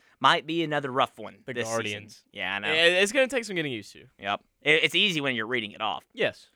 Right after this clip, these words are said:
Speaker 1: Later tonight, though, the w-, defending world champion Braves.
Speaker 2: No, that, that just
Speaker 1: I,
Speaker 2: feels
Speaker 1: let
Speaker 2: so
Speaker 1: it,
Speaker 2: good.
Speaker 1: let it settle in.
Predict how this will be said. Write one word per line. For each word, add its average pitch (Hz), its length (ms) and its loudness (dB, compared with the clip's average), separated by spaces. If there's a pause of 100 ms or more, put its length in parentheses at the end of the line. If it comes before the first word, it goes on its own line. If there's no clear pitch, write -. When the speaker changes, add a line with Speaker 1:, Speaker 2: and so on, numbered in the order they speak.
(220)
Speaker 1:
Later 165 240 2
tonight, 117 380 0
though, 120 280 6 (520)
the 180 180 6
w-, 190 160 8
defending 185 800 4 (540)
world 285 520 8 (140)
champion 226 720 4
Braves. 131 880 2 (760)
Speaker 2:
No, 139 220 2
that, 151 200 2
that 156 140 2
just - 220 -12 (320)
Speaker 1:
I, 156 160 6
Speaker 2:
feels 233 220 8
Speaker 1:
let 160 80 4
Speaker 2:
so 180 100 6
Speaker 1:
it, 139 80 -4
Speaker 2:
good. 110 180 -2
Speaker 1:
let 165 100 6
it 175 40 -2
settle 196 280 -2
in. 147 140 -4